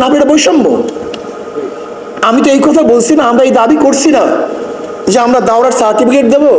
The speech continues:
আমাদেরকে বিসিএস ক্যাডার বানায় দেন, এই দাবি তো আমরা করছি না। আমরা বলছি আমাদের অংশগ্রহণ করার সুযোগ দেন, যদি আমরা উইন করতে পারি, পাস করতে পারি, তাহলে আমরা ক্যাডার হবো,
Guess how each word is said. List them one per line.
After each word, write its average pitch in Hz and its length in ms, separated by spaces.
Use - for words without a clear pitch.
আমাদেরকে 202 300
বিসিএস 226 300
ক্যাডার 208 280
বানায় 247 300
দেন, 254 100
এই 214 120
দাবি 196 180
তো 247 80
আমরা 247 160
করছি 233 260
না। 254 60
আমরা 226 240
বলছি 226 180
আমাদের 220 200
অংশগ্রহণ 247 440
করার 269 220
সুযোগ 220 240
দেন, 269 120
যদি 214 220
আমরা 185 180
উইন 226 260
করতে 240 300
পারি, 220 140
পাস 262 140
করতে 320 280
পারি, 330 160
তাহলে 320 240
আমরা 320 180
ক্যাডার 254 240
হবো, 214 100